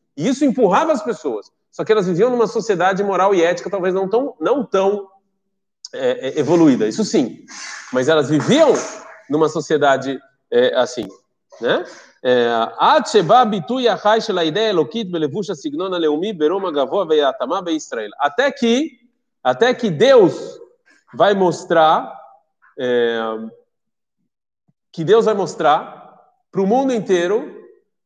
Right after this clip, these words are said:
a maneira mais matim, como se fala, a maneira mais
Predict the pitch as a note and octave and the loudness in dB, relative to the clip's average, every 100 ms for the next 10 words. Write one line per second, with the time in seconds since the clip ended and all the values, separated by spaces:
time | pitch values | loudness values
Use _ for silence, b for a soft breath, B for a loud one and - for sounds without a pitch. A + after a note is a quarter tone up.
0 | - F3 G3 A3 A3 A#3 C4+ C#4+ - - | -6 -4 0 0 0 0 0 -2 -6 -20
1 | - _ _ _ _ _ _ C#3 F3 - | -20 _ _ _ _ _ _ -6 -6 -6
2 | - C4 G3+ C3+ E3+ D3+ D#3+ C3+ C#3+ D#3+ | -8 -4 -4 -4 -8 -6 -4 -2 -2 -2
3 | E3+ G#3 G3 - - | -2 -4 -4 -10 -18